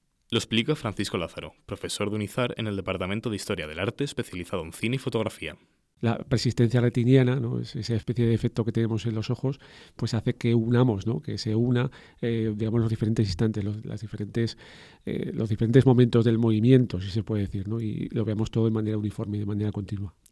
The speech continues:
Speaker 1: El ojo humano es el responsable de este efecto. En concreto, la retina,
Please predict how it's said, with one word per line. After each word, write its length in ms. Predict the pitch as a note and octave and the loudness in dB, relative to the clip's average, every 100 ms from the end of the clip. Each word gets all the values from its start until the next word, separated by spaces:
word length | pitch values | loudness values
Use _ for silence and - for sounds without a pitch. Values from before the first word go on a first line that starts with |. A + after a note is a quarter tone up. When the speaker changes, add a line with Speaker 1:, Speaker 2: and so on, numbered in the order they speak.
| _ _ - | _ _ -2
Speaker 1:
El 120 | G#2 | 0
ojo 160 | A2 | 2
humano 400 | C#3 A2 G2 F#2 | 2 2 -2 -4
es 100 | G#2+ - | -4 -2
el 60 | |
responsable 520 | B2+ A#2+ A2 - G2+ G#2 | -2 -4 -6 -2 2 2
de 60 | |
este 180 | G2 - | 0 -4
efecto. 380 | - E2 - - _ _ _ | -8 -10 -12 -20 _ _ _
En 100 | A2 | -4
concreto, 500 | G2 F2+ G2 G#2 A2+ | -2 -2 0 2 0
la 120 | - G#2 | 0 -2
retina, 440 | F#2 - E2 - | -2 -4 -8 -12